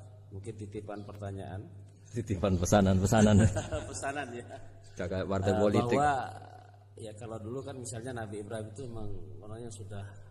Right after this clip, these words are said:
Speaker 1: Islaminya kuat,
Speaker 2: Iya,
Speaker 1: dengan
Speaker 2: iya.
Speaker 1: Allah itu memang sudah percaya dan memang pasrah gitu ya. Ketika ingin disem-, apa, menyembelih putranya itu adalah untuk peningkatan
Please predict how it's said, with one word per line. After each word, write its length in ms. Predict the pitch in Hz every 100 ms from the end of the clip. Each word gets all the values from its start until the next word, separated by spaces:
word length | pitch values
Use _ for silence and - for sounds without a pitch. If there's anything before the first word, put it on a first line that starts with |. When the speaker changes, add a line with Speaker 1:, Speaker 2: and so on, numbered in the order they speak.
| - - -
Speaker 1:
Islaminya 480 | - - 98 98 98 92
kuat, 480 | 104 113 107 101 101 98
Speaker 2:
Iya, 240 | 98 98
Speaker 1:
dengan 160 | 101 -
Speaker 2:
iya. 80 |
Speaker 1:
Allah 260 | 98 98 101 101
itu 100 | 101
memang 180 | 101 101 101
sudah 160 | 104 101
percaya 560 | 110 - 120 117 107 98
dan 160 | 98
memang 320 | 107 101 98 87 - - - - - -
pasrah 560 | 113 - 120 117 117 113
gitu 320 | 110 107 110
ya. 20 | 131 - - - - - - -
Ketika 480 | - 104 101 120 101
ingin 540 | 101 208 104 98 85 - 98 -
disem-, 320 | - 107 101 101
apa, 240 | 101 123
menyembelih 480 | 117 113 107 104 107 104
putranya 720 | 104 117 113 123 151 220 -
itu 160 | 107
adalah 320 | 135 117 117 120
untuk 160 | 117 101
peningkatan 720 | 117 117 104 110 101 123 120